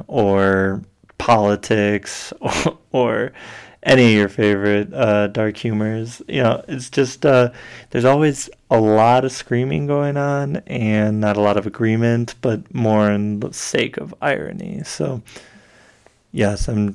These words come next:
giving now, like, philosophy lessons about comedy. That's not funny, David. Shut the fuck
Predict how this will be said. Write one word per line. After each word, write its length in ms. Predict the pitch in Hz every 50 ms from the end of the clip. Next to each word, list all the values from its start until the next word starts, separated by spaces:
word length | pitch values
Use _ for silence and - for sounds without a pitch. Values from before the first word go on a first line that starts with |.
| - -
giving 320 | - 117 104 104 104 104
now, 200 | 104 104 101 101
like, 240 | 98 101 98 98 -
philosophy 680 | - - - - 104 98 98 101 95 - - - - -
lessons 420 | - - - - - - 156 120
about 260 | 107 101 101 104 113 113
comedy. 460 | - 123 110 107 104 104 107 107 107
That's 300 | 107 120 139 151 - -
not 180 | 139 117 104
funny, 340 | - - - 123 107 104 101
David. 580 | 98 104 104 107 110 117 123 120 123 127 123 -
Shut 280 | - - - 147 -
the 100 | - -
fuck 440 | - - - - - 135 131 123 -